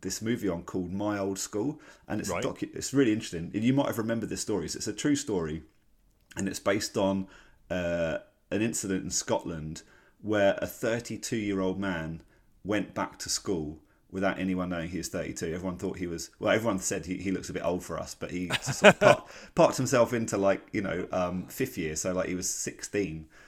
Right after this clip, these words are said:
Speaker 1: So
Speaker 2: Right.
Speaker 1: he kind of waded in, like, a Canadian. Um,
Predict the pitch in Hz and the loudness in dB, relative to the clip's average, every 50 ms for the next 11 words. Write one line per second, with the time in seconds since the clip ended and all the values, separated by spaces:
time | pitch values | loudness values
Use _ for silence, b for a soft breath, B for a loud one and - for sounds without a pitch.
0 | B B B B 101 113 156 160 127 113 104 104 104 104 113 117 123 113 113 104 | B B B B -2 0 0 2 2 2 2 2 4 4 4 6 6 4 2 2
1 | 101 87 82 85 87 82 73 - - - - - - - - - - 120 113 110 | 2 0 0 -2 -6 -8 -12 -14 -18 -14 -8 -4 -4 -4 -2 -4 -4 -2 0 0
2 | 113 110 98 90 80 78 85 101 104 - b b b b b b b b _ - | 0 0 0 -2 -2 -2 -4 -6 -8 -10 b b b b b b b b _ -4
3 | 98 92 90 90 98 - 90 92 92 95 95 | -2 0 0 0 0 0 -2 -2 -4 -4 -4